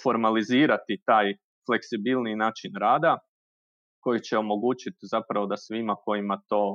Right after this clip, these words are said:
radno mjesto omogućava u dogovoru sa svojim nadređenima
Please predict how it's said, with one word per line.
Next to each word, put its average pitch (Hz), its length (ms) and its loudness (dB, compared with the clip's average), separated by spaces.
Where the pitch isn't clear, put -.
radno 110 260 2
mjesto 104 400 -6
omogućava 110 800 2
u 110 100 0
dogovoru 104 520 2
sa - 160 -6
svojim 101 420 -2
nadređenima 113 760 2